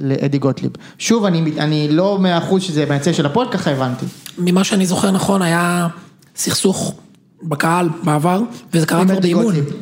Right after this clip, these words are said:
Speaker 1: כן, נכון.
Speaker 2: אה, נכנסו אוהדים באימון להרביץ לאדי
Speaker 1: עכשיו,
Speaker 2: גוטליב.
Speaker 1: עד-, אה, באמת, קודם כל, אני אגיד, ו-, ואז, רגע, אני רק אשלים את ההתרחשות, אדי גוטליב נתן לו חתיכת סטירה, <laughs> והוריד אותו,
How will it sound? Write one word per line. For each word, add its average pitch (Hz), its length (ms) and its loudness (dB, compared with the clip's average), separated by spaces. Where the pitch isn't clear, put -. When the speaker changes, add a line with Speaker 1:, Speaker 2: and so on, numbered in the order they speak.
Speaker 1:
כן, 139 220 2
נכון. 139 260 0
Speaker 2:
אה, 156 140 0
נכנסו 156 360 0
אוהדים 170 260 2
באימון 160 380 2
להרביץ 147 340 -2
לאדי 147 120 -4
Speaker 1:
עכשיו, 170 220 0
Speaker 2:
גוטליב. 165 220 -2
Speaker 1:
עד-, - 100 -6
אה, 160 80 0
באמת, 156 500 0
קודם 220 260 2
כל, 240 160 2
אני 151 260 0
אגיד, 165 140 2
ו-, 160 160 2
ואז, 170 520 0
רגע, 156 220 0
אני 143 180 0
רק 147 140 -2
אשלים 165 200 0
את 160 60 -2
ההתרחשות, 226 560 -4
אדי 165 140 2
גוטליב 156 340 0
נתן 143 280 -2
לו 135 380 -2
חתיכת - 440 -2
סטירה, 170 580 0
<laughs> - 300 -20
והוריד 165 540 2
אותו, 170 580 0